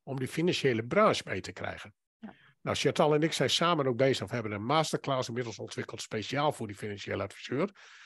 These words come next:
Speaker 1: Zijn daar ook over in gesprek met B Z K en Financiën, ministerie van Financiën, om te kijken dat we daar een soort,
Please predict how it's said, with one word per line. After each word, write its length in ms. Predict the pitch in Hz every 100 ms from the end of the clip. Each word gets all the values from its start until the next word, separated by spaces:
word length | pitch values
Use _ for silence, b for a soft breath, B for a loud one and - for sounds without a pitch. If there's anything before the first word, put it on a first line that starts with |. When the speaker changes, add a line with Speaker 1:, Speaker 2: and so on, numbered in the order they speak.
| b b
Speaker 1:
Zijn 260 | - 127 123
daar 200 | 110 107
ook 240 | - 110
over 240 | 113 104 101
in 60 |
gesprek 300 | 98 - 110
met 120 | 98 92
B 160 | 98
Z 80 | 95
K 140 | -
en 180 | 117 104
Financiën, 400 | - 104 120 -
ministerie 420 | 170 98 - 98
van 120 | 92 101
Financiën, 500 | 110 120 127 123 123
om 140 | 107
te 100 | -
kijken 340 | 117 110 104
dat 140 | 104 104
we 80 | 98
daar 200 | 104 101
een 100 | 95
soort, 340 | - 101